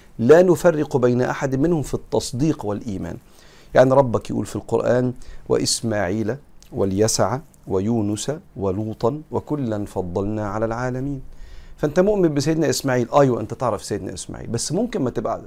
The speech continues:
ما تعرفش معلومة واحدة عن سيدنا اليسع اللي ربنا ذكره في القرآن. وربنا يقول: "وإن إلياس لمن المرسلين". ممكن تبقى عارف معلومات كتير عن سيدنا إبراهيم وسيدنا محمد عليه الصلاة والسلام، بس ما تعرفش معلومة عن سيدنا إلياس.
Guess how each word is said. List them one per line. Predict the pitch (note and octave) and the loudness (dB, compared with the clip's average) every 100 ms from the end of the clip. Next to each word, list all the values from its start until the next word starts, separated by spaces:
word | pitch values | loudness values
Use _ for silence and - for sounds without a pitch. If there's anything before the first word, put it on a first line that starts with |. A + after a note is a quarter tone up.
| - | -8
ما | A2 | -4
تعرفش | G#2 B2+ F3+ - - - - - - - | 0 2 0 -4 -12 -18 -20 -20 -14 -2
معلومة | A2 F#2+ C3+ C#3+ | 2 2 4 6
واحدة | B2+ C#3+ G#2+ F#2+ - - - | 4 4 -2 -10 -12 -20 -10
عن | G#2 A2 | -6 -2
سيدنا | A2 A#2+ A#2 G#2 | 0 0 2 0
اليسع | G2+ G#2+ - D#2 - | 0 0 -2 -4 -4
اللي | G#2+ | 0
ربنا | G#2 G2+ A2 | 0 0 -2
ذكره | G2 G2+ F2 | -2 -4 -6
في | - | -8
القرآن. | F2 - - - - - - - - - - | -10 -10 -10 -12 -16 -20 -20 -20 -20 -10 -4
وربنا | A#2 A2+ B2+ | 2 4 4
يقول: | C3 C3 | 4 4
"وإن | B2 B2 A2+ | 4 4 2
إلياس | A2+ G#2+ A2+ B2+ A2 G2+ | 0 0 4 4 2 0
لمن | G2 G2 G2 | 0 0 -2
المرسلين". | F#2+ G2 - F2 E2+ - - - A#2+ | -4 -6 -8 -10 -10 -14 -16 -10 -6
ممكن | B2 A2 | -6 -4
تبقى | G#2+ A2 | 0 0
عارف | - | 0
معلومات | G2+ G#2+ B2 | -2 -4 -4
كتير | A2+ - D#3 A#2 | -6 -4 0 0
عن | G2+ | 0
سيدنا | - A2 G2 G#2 | -2 -4 -4 -6
إبراهيم | F#2+ G2 G2+ - - - | -6 -4 -6 -8 -18 -10
وسيدنا | A2 G#2 | -6 -4
محمد | F#2 - G2 F2 | -6 -6 -6 -4
عليه | F#2 | -6
الصلاة | F#2+ G#2 | -6 -10
والسلام، | - F#2+ F#2 - - - - | -8 -6 -6 -8 -14 -14 -10
بس | - | -6
ما | G#2 | -2
تعرفش | G2+ B2+ C3 A#2+ | 0 0 0 -2
معلومة | A2+ G2+ C#3+ C#3 | -2 0 0 0
عن | G#2 | -2
سيدنا | G2+ G2 G2 G2+ | -4 -4 -4 -4
إلياس. | F#2 F2+ D2+ - | -6 -8 -8 -10